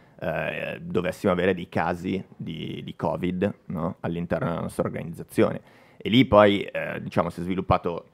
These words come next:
eh, noi stavamo già lavorando su un progetto cosiddetto di continuità operativa, no? Per, per aiutare Esselunga a, come facciamo con tante altre aziende, appunto, a prepararsi a continuare a operare, no? Anche in condizioni molto difficili,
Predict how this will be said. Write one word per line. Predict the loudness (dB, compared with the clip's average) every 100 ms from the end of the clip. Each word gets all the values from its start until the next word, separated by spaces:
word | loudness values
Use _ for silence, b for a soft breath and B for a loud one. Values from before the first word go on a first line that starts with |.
| b b b
eh, | -14
noi | -10 -6
stavamo | -2 0
già | 2 2
lavorando | 4 4 4 0
su | 0
un | 2
progetto | 2 4 2 2
cosiddetto | -2 0 0 0
di | 0
continuità | 0 -2 -2 -2 -2
operativa, | -4 -8 -2 -2 -2
no? | -6
Per, | -2 -4 -2 -6 -8 -8
per | -10 -8
aiutare | -8 -8 0 0 2 -2 -6
Esselunga | -12 -8 -4 -4 -4 -6 -6 -8
a, | -10 -8 -10
come | -12 -14 -12
facciamo | -14 -8 -8
con | -6 -4
tante | -4 0
altre | 0 0
aziende, | 0 0 0 -2
appunto, | -4 -4 -2 -2
a | -4 -6 b b b b 0
prepararsi | 2 4 6 8 6 4
a | 2
continuare | 4 0 0 4 4 4
a |
operare, | 2 4 4 4 2
no? | 0 -2
Anche | -2 -2 -4
in |
condizioni | -2 -2 0 0 2
molto | 2 2
difficili, | 0 -2 -4 0 -2